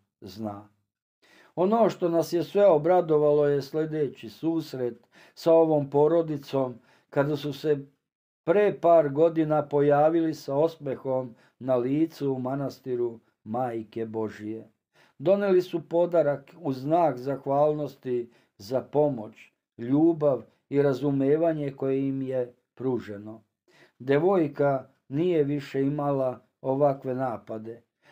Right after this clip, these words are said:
a jedan sveštenik im je objasnio da je bila đavoimana. I to im je rekao, nakon što je ona kazala da je nalazila razne stvari po kući, krvave marame,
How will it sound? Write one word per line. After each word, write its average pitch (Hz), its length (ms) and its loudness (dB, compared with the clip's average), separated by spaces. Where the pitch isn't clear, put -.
a 147 100 2
jedan 202 340 4
sveštenik 196 680 -2
im 151 220 -4
je 151 160 0
objasnio 156 840 0
da 131 140 -6
je 131 140 -2
bila 131 520 -4
đavoimana. 113 960 -6
I 151 200 -2
to 190 160 6
im 180 180 2
je 147 140 4
rekao, 147 560 -2
nakon 160 500 0
što 160 180 -4
je 151 120 2
ona 160 260 0
kazala 147 720 0
da 143 120 0
je 156 160 2
nalazila 165 720 4
razne 139 480 2
stvari 147 500 0
po 127 180 -12
kući, 120 540 -10
krvave 147 540 0
marame, 151 720 0